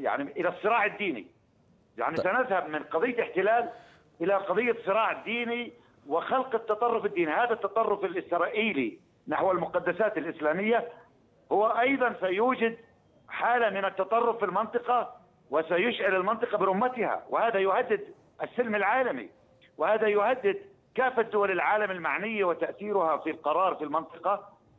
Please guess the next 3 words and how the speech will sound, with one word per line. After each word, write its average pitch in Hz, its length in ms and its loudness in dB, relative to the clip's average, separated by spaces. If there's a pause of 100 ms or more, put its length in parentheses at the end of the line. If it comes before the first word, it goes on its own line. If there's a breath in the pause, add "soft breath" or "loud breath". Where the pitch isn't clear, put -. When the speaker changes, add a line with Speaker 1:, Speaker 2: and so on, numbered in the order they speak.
Speaker 1:
سيهدد 196 540 2
المنظومة 165 760 0
العالمية 185 800 0